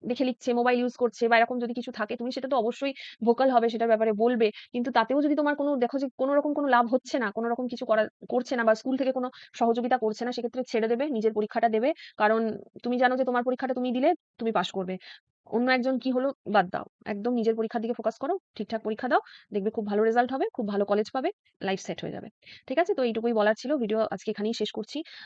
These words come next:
আবার, আ, ওএমআর সিটের ভিডিওটা যদি তোমাদের প্রয়োজন থাকে তাহলে একবার আমাকে কমেন্টে জানিও, তাহলে আমি খুব তাড়াতাড়ি সেটা একবার করে দেবো।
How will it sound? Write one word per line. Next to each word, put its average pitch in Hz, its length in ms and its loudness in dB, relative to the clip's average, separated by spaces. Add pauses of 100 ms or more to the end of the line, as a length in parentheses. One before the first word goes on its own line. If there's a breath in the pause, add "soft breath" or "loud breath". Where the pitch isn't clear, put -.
আবার, 208 360 0
আ, 190 160 -2
ওএমআর 214 260 0
সিটের 233 240 -4
ভিডিওটা 220 440 2
যদি 208 100 -2
তোমাদের 233 260 2
প্রয়োজন 233 260 4
থাকে 240 180 -4
তাহলে 226 160 -2
একবার 208 200 -2
আমাকে 214 180 -4
কমেন্টে 208 300 -4
জানিও, 208 240 -4
তাহলে 220 140 -6
আমি 196 80 -6
খুব 208 120 -12
তাড়াতাড়ি 190 300 -4
সেটা 208 160 -6
একবার 208 140 -6
করে 226 200 2
দেবো। 180 140 -2